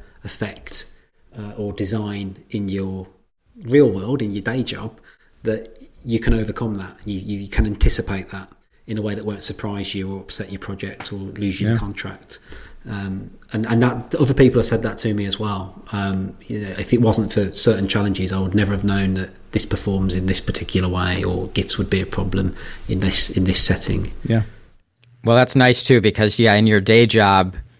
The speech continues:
Speaker 3: y-, you may, uh, not experiment as much as you might in the challenges because you, <laughs> you don't wanna end up in a situation like that. But yeah, having gone through the challenges,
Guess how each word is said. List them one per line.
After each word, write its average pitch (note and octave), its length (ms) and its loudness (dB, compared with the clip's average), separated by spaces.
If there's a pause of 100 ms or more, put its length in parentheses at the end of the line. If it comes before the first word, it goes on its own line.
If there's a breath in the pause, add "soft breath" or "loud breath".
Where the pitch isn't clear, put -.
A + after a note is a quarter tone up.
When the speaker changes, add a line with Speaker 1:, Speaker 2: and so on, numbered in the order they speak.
(440)
Speaker 3:
y-, A#2+ 200 2
you B2 240 8
may, A#2 420 8
uh, F#2+ 760 6 (260)
not A2+ 520 2 (640)
experiment A#2 760 6
as G2+ 160 2
much F#2+ 500 0 (560 soft breath)
as G#2+ 260 4
you A2+ 80 2
might G2+ 300 4
in G2+ 160 4
the F2 80 2
challenges A#2+ 640 4
because G#2+ 460 -2
you, G2+ 240 0 (100)
<laughs> - 100 -10
you D3+ 100 2
don't - 260 2
wanna B2 240 8
end A2 220 6
up A2 140 4
in G#2+ 40 4
a G#2 60 4
situation G#2+ 560 2
like F2+ 180 0
that. F2 240 0
But G2+ 140 0
yeah, G#2+ 160 4
having G#2+ 200 2
gone A2 200 4
through G2+ 140 -4
the F#2+ 60 -4
challenges, G#2 680 2